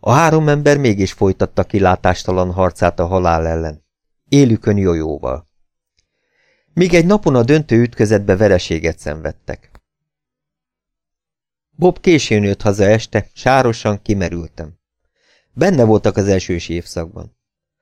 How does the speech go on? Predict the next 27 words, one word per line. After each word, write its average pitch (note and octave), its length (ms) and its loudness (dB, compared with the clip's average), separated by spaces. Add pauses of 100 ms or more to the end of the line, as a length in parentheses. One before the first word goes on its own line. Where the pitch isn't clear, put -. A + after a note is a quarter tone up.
(440)
A A#2+ 40 0
malária D#3 540 4
már D3+ 180 0
hetek C#3+ 340 0
óta G#2+ 240 0
olyan A#2+ 360 2
erővel G2+ 440 2
lépett G2+ 400 0
fel, G#2+ 220 2
hogy G#2+ 180 -2
a G2+ 40 2
törvények A2+ 640 0
értelmében A2 680 0
minden A#2 320 -2
egészséges F2+ 680 -4
munkaerőt F#2 580 -4
igénybe F#2 420 -4
véve F#2 280 -2
be G#2 140 0
kellett F2 400 -4
volna F2+ 240 -8
szüntetni E2+ 520 -8
a D#2+ 60 -8
munkát, F#2 460 -4 (360)
kiszárítani F#2+ 760 0
a E2 80 0
risteraszt, G#2+ 640 -2